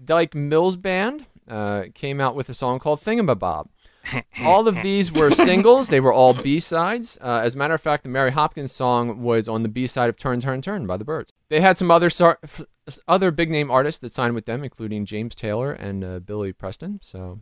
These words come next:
Speaker 1: you know, uh,
Speaker 2: Mm.
Speaker 1: Apple Records was pretty interesting. They did not actually, so the way that it works in the record industry is that the record company doesn't actually own the song, it owns the record, which is kind of weird. So they own the
Speaker 2: Ah.
Speaker 1: rights to the record and the sound on the record,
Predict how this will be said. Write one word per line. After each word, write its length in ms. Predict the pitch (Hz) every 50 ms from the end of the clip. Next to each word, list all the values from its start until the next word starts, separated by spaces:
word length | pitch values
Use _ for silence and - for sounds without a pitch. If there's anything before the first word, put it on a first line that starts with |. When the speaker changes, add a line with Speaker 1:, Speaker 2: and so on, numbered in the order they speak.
| -
Speaker 1:
you 80 | 180 226 -
know, 140 | 98 120 - _ _ _ _ -
uh, 260 | - 101 98 98 95
Speaker 2:
Mm. 40 | -
Speaker 1:
Apple 260 | 110 120 - - 123
Records 400 | 110 117 117 - - 135 131 -
was 320 | 110 107 101 101 101 - - _ _ _ _ _ _ _ _ _
pretty 220 | - 175 175 180 170
interesting. 540 | 175 160 - 170 165 160 156 - 165 156 - - _
They 280 | 170 139 165 170 175 170
did 180 | 175 226 240
not 200 | 254 247 233 214 -
actually, 340 | 190 196 202 - 196 180 - - - 180 _ _ _
so 220 | - - 165 160 156
the 60 | 156
way 120 | 175 202 214
that 120 | 202 180
it 80 | 165 143
works 260 | 165 165 170 - 151
in 60 | 139
the 180 | 131 127 127 123
record 300 | 127 147 160 - 165 139
industry 400 | 127 123 117 - - 123 117 117
is 80 | 107
that 140 | - 117 -
the 100 | 120 113
record 320 | 123 147 190 - 185 156
company 300 | - - 143 135 135 127
doesn't 220 | 117 131 135 139 135
actually 380 | 95 135 139 - - 135 -
own 220 | - 131 135 135 120
the 120 | 123 117
song, 680 | - - - - - 147 131 131 127 131 143 165 180 170
it 200 | 117 131 123 - _
owns 340 | 135 131 131 131 127 113 -
the 140 | - 120 110
record, 640 | 107 104 110 127 120 - - 101 80 73 80 92
which 160 | 104 98 - 101
is 80 | -
kind 160 | - 113 104
of 120 | 101 95 104
weird. 300 | 104 98 82 73 - -
So 240 | - - 113 107 104
they 280 | 107 123 127 147 -
own 260 | 127 139 143 143 143
the 80 | 123 117
Speaker 2:
Ah. 80 | - -
Speaker 1:
rights 360 | 104 120 123 131 - - -
to 160 | - - 127
the 100 | 110 113
record 600 | 107 107 131 147 165 - - 135 123 120 120 110 - - -
and 240 | 107 107 110 107 98
the 80 | 104
sound 600 | 101 - - - - 147 143 143 143 143 139 120 -
on 220 | 143 143 160 165
the 100 | 147 123
record, 500 | 113 113 104 101 - 110 104 101 98 101